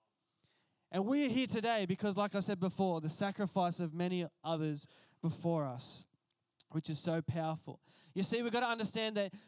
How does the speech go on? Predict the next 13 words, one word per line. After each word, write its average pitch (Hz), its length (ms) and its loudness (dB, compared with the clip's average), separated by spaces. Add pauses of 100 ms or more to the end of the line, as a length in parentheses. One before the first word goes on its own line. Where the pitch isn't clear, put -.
(140)
in 240 200 -2
Paul's 233 360 2
letter, 190 480 2 (1040)
uh, 175 360 2 (600)
this 202 140 -2
whole 226 280 2
letter 214 460 2
is 180 160 -2
steeped - 720 -4
in 196 480 -2
kind 190 240 2
of 175 160 0
the, 165 320 0